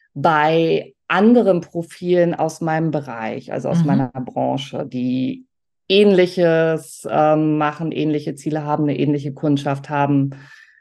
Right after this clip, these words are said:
Speaker 1: Denn dann können ja vielleicht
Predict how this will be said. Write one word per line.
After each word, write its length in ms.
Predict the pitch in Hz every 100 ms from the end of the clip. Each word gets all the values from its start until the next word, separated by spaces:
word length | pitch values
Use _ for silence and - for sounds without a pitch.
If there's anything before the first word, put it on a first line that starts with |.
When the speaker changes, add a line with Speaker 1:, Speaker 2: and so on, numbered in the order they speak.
| _ _
Speaker 1:
Denn 440 | 160 156 156 151 139
dann 760 | 143 147 170 180 175 170 - _ _
können 300 | 170 160 165
ja 120 | 156
vielleicht 640 | 147 156 151 139 - -